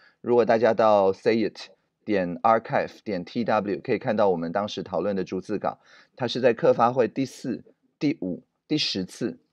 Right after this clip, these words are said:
都有人提出过意见。好比像说我们的方兴洲老师，在第十次课发会就说，很多大学生看《海贼王》，他吸收的文化可能比念文言文吸收的文化还要多，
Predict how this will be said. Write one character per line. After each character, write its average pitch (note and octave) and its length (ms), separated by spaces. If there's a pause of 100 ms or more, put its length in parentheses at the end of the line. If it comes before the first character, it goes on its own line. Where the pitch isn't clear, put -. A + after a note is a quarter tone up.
(340)
都 B2 140
有 A#2 140
人 F2+ 160
提 F#2+ 200
出 G2+ 180
过 F#2 420
意 A2 140
见。 - 240 (1040)
好 C#3+ 120
比 C3+ 100
像 C3+ 180
说 B2 160
我 A#2 100
们 G2 120
的 G#2 180
方 C3 200
兴 C3 160
洲 B2+ 140
老 A2 160
师， D#2 320 (440)
在 C3+ 180
第 C#3+ 140
十 A#2+ 180
次 B2+ 200
课 C3 160
发 A#2+ 180
会 B2+ 160
就 A2 140
说， G2+ 380 (720)
很 A#2 300
多 D#3+ 160
大 E3 160
学 B2 180
生 B2+ 340 (200)
看 A#2+ 380
《海 G2+ 260
贼 G#2 240
王》， G2 380 (260)
他 C#3+ 140
吸 C#3+ 220
收 C#3 180
的 B2+ 100
文 F#2+ 180
化 G2+ 340 (260)
可 - 100
能 A#2+ 160
比 A2+ 140
念 C3 240
文 G#2+ 160
言 B2 200
文 G#2 200
吸 - 180
收 A#2 180
的 G#2+ 80
文 F#2 160
化 G#2 200
还 G#2 140
要 G#2 180
多， G2+ 360